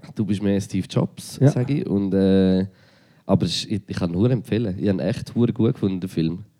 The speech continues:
Speaker 1: So ganz speziell, so ein bisschen düster rot. Viel so Rotlicht, also rotes Licht und Dunkelheit. Das ist irgendwie hure, hure krass und mehr so ein bisschen ein Crime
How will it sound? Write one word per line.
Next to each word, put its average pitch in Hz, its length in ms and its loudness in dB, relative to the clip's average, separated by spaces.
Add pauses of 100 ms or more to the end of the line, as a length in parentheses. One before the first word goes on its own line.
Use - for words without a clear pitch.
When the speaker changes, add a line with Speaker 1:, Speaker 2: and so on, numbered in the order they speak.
(200)
Speaker 1:
So 92 500 4 (300)
ganz 117 240 0
speziell, 113 500 0
so 110 100 -4
ein 92 60 -6
bisschen 95 420 2 (220)
düster 123 680 0
rot. 107 640 2 (300)
Viel 127 300 0
so 113 220 6
Rotlicht, 120 760 4
also 98 460 6
rotes 110 340 4
Licht 110 320 -2
und 95 280 -4
Dunkelheit. 104 640 -2
Das - 80 -20
ist - 80 -8
irgendwie 95 240 0
hure, 110 520 2
hure 110 240 2
krass 104 380 -4
und 82 100 -4
mehr 107 240 0
so 131 140 -2
ein 110 100 -4
bisschen 113 380 0 (720)
ein 98 120 -8
Crime 123 720 0